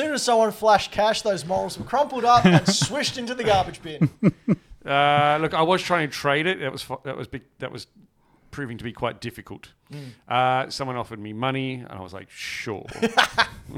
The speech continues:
Speaker 2: So I ended up with, uh, I think it was seventy-five bucks in my kitty.
Speaker 1: That's excellent. And I
Speaker 2: And
Speaker 1: think everyone now is, uh, approaching
Speaker 2: has
Speaker 1: that
Speaker 2: moved
Speaker 1: hundred dollar mark.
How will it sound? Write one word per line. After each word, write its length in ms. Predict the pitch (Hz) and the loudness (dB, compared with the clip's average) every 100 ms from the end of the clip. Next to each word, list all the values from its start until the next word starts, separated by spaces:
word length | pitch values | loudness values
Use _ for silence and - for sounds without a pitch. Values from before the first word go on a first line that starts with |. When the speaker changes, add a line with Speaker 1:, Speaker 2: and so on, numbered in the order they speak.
| - 143 - - _ _ | -14 -14 -16 -20 _ _
Speaker 2:
So 160 | - 165 | -6 -2
I 340 | 160 180 170 | -2 0 -2
ended 180 | 190 185 | 0 -2
up 80 | 190 | -4
with, 240 | 180 139 | -6 -8
uh, 260 | - 170 175 | -8 -6 -6
I 60 | 151 | -8
think 100 | 196 | -10
it 40 | |
was 100 | - | -10
seventy-five 600 | - - 160 165 151 131 | -10 -10 -8 -6 -6 -4
bucks 260 | 131 123 - | -6 -8 -10
in 60 | 117 | -12
my 140 | 107 | -12
kitty. 360 | - 104 - _ | -12 -18 -18 _
Speaker 1:
That's 180 | 226 - | -12 -6
excellent. 360 | 233 - - _ | -6 -6 -14 _
And 120 | 170 208 | 0 2
I 40 | |
Speaker 2:
And 60 | 208 | 4
Speaker 1:
think 160 | 269 202 | 0 0
everyone 360 | 190 233 165 | 0 2 0
now 180 | 147 143 | -2 -4
is, 160 | 139 160 | -8 -2
uh, 400 | 147 147 147 143 _ | 2 2 2 -4 _
approaching 340 | 160 - 165 127 | -12 -6 -6 -6
Speaker 2:
has 60 | 123 | -6
Speaker 1:
that 60 | |
Speaker 2:
moved 80 | 143 | -2
Speaker 1:
hundred 180 | 160 143 | 0 0
dollar 180 | 156 202 | -4 -4
mark. 220 | 131 - | -8 -12